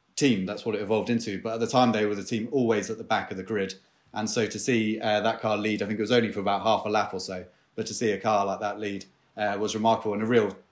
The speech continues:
sign that, you know, when we get rain at, uh, F one races, everything can change. And it's all about being on the right tyre at the right time, which Winkelhock was. So, um, I think while the, while the track,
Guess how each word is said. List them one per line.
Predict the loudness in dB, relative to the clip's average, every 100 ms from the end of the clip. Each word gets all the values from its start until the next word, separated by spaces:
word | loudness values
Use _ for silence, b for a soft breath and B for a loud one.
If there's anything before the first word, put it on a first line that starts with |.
| -6
sign | -2 -2
that, | -2
you | -6
know, | 0
when | 2 4
we | 2
get | 0 -2
rain | -6 -6
at, | -8 -14 _
uh, | -8 -8 -10
F | -10
one | -8
races, | -6 -8 -8 -12 -14 b b
everything | -6 -4 -4 -6 -8
can | -8
change. | -6 -4 -4 -8 -10
And | -8 -8 -8
it's | -6
all | -4 -4
about | -2 -2 -2
being | -4 -4
on |
the | -4
right | -2 -2 -2
tyre | -4 -2
at |
the | -4
right | -6 -6
time, | -4 -6 -6 -12 b b b -14
which | -4
Winkelhock | -2 0 -2 -4
was. | -4 -4 -2
So, | -2 -2 -4 b b 0
um, | 4 4 2 -2 _
I | -2
think | 4 4 4 -4 _ -20 _
while | 4 4
the, | 6 4 4
while | 0 0
the |
track, | 4 4 2